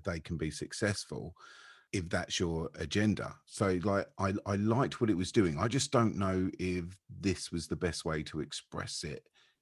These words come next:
and also in such a short time, time frame, in such a sort of light program. It felt light to me, and, uh, they're really heavy themes.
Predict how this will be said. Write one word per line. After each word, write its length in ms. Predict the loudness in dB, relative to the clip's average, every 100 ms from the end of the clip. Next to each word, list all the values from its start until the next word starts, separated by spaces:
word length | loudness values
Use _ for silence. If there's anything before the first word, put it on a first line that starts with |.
| _
and 180 | -8 -2
also 340 | 0 2 2 2
in 100 | 0
such 260 | -2 -4
a 40 | -4
short 440 | 0 4 2 0
time, 640 | -2 0 2 0 -4 -6 -14 -20 -20 _ _ -16
time 340 | -6 0 0 0
frame, 440 | -2 -2 -2 -6 -10 _ _ -2
in 140 | 0
such 320 | 2 0 2
a 160 | 4 2
sort 340 | 2 2 2
of 60 | 0 -6 -4
light 540 | 6 6 6 4 -4 -8 -12 _ _ _ _
program. 680 | 4 8 8 6 0 0 -2
It 160 | -2 2
felt 320 | 4 4 4
light 360 | 2 2 2 -2
to 140 | -4
me, 280 | -4 -4 -6 _
and, 160 | -6 -2
uh, 100 | 0
they're 140 | 2
really 240 | 10 10 10
heavy 320 | 4 2 2
themes. 560 | 4 4 4 -2 -8